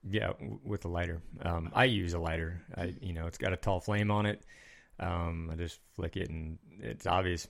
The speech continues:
pretty obvious which way the wind's blowing. Um, most guys, I think they'll use, you know, they got these little bottles with talcum powder in there, and, you know, you just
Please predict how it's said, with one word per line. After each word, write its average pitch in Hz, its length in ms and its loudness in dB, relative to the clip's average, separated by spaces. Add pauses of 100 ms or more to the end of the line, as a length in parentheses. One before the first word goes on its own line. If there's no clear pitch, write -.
pretty 98 220 4
obvious 95 260 4
which 95 160 0
way 101 140 4
the 98 60 4
wind's 104 220 4
blowing. 90 520 2
Um, 98 220 0
most 165 260 0
guys, 139 280 2
I 117 60 4
think 113 300 0
they'll 98 120 4
use, 95 500 0 (920)
you 143 100 6
know, 113 100 8
they 120 120 8
got 113 160 4
these 95 120 0
little 92 140 2
bottles 87 400 2
with 90 100 -2
talcum 85 320 -2
powder 85 360 -2
in 85 100 -4
there, 82 280 -2
and, 82 200 -6 (280)
you 82 100 -6
know, 80 320 -4
you 82 100 -8
just 80 160 -10